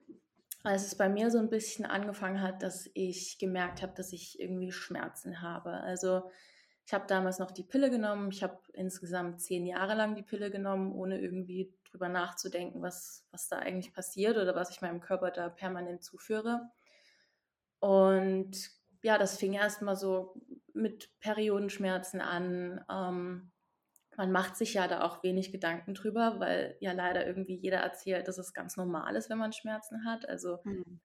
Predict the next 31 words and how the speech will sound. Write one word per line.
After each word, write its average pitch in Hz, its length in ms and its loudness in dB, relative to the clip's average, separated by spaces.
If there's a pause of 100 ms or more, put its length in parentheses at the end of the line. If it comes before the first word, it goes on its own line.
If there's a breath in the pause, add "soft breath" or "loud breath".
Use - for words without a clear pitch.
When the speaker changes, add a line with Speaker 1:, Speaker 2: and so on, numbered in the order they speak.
Speaker 1:
es - 140 -18
ist - 100 -8
<laughs> - 0 -
definitiv 226 640 0
nicht 240 520 0
normal, 247 680 0 (220)
Schmerzen - 520 -4
zu 233 140 -4
haben 220 240 -4
während - 120 0
der, 190 240 -4
während 196 220 0
der 190 60 0
Periode. 190 680 -2 (520 loud breath)
Ja, 226 160 4
also 190 200 2
nur 196 240 2
weil 185 240 4
das 190 140 -6
irgendwie 190 520 -2 (280)
alle 202 280 4
haben, 214 440 0
ist 185 140 -8
es - 340 -10
wirklich 180 340 -4
falsch, 180 300 0
das 185 120 -8
als 185 200 -6
normal 170 360 0
zu - 120 -12
bezeichnen. 185 640 -6